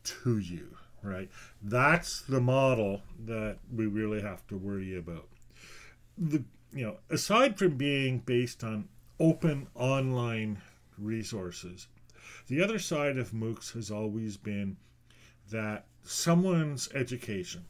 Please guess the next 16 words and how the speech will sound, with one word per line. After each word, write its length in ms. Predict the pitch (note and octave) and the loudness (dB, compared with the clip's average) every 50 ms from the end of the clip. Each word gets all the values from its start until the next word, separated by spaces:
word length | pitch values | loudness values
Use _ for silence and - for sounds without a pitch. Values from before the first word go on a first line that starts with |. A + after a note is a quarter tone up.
| - - - | -16 -10 -6
your 440 | A2+ G#2+ A2 B2 D3 F3 F3+ D3 A2+ | -2 2 4 6 8 8 8 8 6
education, 800 | G2 F#2+ F2 F#2 G2 - - G#2 F#2+ F2+ E2+ - G2 F#2 F2 - | 4 0 -2 -8 -12 -8 -6 -6 -6 -6 -6 -8 -10 -10 -8 -6
is 160 | - A#2 F#2 | -6 -4 -2
what 240 | A2 A#2+ A#2 A2 A2+ | -2 -2 -2 -2 -2
you 240 | A2 A2+ A#2+ A#2+ A2 | 0 2 2 2 2
make 320 | G#2+ G2+ G2 F#2 - - | 2 0 -2 -2 -6 -10
it. 80 | - - - - - - - - - - - - - - - - - - | -16 -16 -18 -20 -20 -20 -20 -20 -20 -20 -20 -20 -20 -20 -20 -18 -6 2
And 160 | - D3+ D3+ D3+ | 6 8 10 12
we 160 | E3 E3 D3+ | 12 12 10
want 360 | C3+ D3+ D3+ D3+ - - - | 10 6 4 2 2 0 -2
you 340 | A#2+ A#2+ C3+ C#3+ C#3+ C3+ C3 | 0 4 6 8 8 8 6
to 200 | B2 - B2 A#2+ | 4 2 -2 -2
make 340 | G#2 G#2+ A2 A2 - - - | 0 2 2 0 0 -2 -8
it, 140 | - - - - - - - - - - - - - - - - | -10 -8 -8 -8 -8 -10 -12 -16 -18 -20 -20 -20 -20 -16 -8 -2
rather 420 | A2 A#2 A#2+ A#2+ B2+ A#2 C3+ C3 | 0 2 2 2 2 4 4 2
than 280 | A#2 A2+ A#2 A2+ A2+ | 4 2 0 0 -2